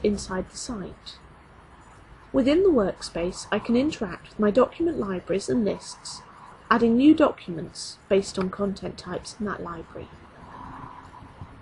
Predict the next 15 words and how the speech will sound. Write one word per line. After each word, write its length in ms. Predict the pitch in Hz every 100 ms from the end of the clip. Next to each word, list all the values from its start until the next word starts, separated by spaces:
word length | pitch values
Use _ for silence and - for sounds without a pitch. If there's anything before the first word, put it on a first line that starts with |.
| - - - - - - -
But 140 | - 262
why 180 | 320 339
would 160 | 330
I 100 | 330
want 260 | 330 330 320
to 120 | -
use 160 | 220 214
SharePoint 480 | - 202 - 233 247
Workspace 800 | 269 269 - - - - - - -
rather 260 | 220 214
than 120 | 240
going 220 | 214 202 214
directly 480 | 208 202 - -
to 60 | -
SharePoint? 760 | - 202 - - 143 135 -